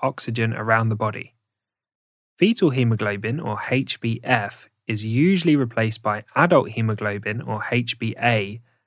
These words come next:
around six weeks of age. Patients with sickle cell disease have an abnormal variant called hemoglobin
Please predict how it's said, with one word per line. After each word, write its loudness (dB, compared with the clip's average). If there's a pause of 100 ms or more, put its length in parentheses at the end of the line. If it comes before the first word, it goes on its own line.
(140)
around -2
six -8
weeks -2
of -4
age. -4 (800)
Patients 2
with 2
sickle 2
cell 2
disease -2
have -2
an -2
abnormal 2
variant 2
called -4
hemoglobin 2